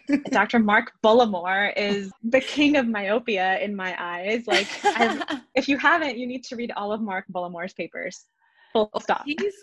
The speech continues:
Speaker 3: he's the one that came out with the whole one diopter reduction means this much percent of reduct-, reduced risk for all these other, you know, all the pa-, pathologies and things like that. And it's so true.
Speaker 2: Yes.
Speaker 3: Those two names are just powerhouses.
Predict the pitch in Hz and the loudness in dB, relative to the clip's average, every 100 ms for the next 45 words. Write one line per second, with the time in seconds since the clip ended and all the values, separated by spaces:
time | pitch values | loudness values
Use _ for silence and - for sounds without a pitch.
0 | 392 381 381 269 254 240 247 277 240 226 | 4 4 4 4 6 6 6 4 6 6
1 | 208 226 226 214 196 196 208 240 233 214 | 4 2 4 6 6 6 6 6 6 6
2 | 202 214 214 202 196 190 190 190 - - | 6 4 4 4 6 6 4 0 -14 -18
3 | 262 165 202 214 214 - 202 202 196 185 | -16 -2 4 4 4 4 6 6 2 -2
4 | 180 180 214 214 214 202 - 233 - 180 | -4 2 2 2 0 0 0 -2 2 2
5 | 170 175 - 190 190 190 190 - - 214 | 2 -2 -2 0 2 4 2 0 -6 4
6 | 226 233 226 208 233 233 220 196 196 202 | 6 6 4 4 2 2 2 4 4 2
7 | 214 190 180 202 190 139 196 202 214 175 | 0 -2 -2 -2 -2 0 0 0 0 0
8 | - - 220 202 196 170 180 180 190 185 | -2 -8 0 2 4 4 4 4 0 0
9 | 185 185 185 165 160 165 170 - - - | -4 -4 0 4 4 4 0 -6 -16 -2
10 | 233 285 - 226 185 190 233 - 269 226 | 6 6 8 4 4 4 4 4 4 6
11 | 202 208 202 190 190 - - - _ - | 4 2 2 2 0 -2 -16 -20 _ 2
12 | 220 202 180 175 - 220 - | 4 6 4 0 0 0 0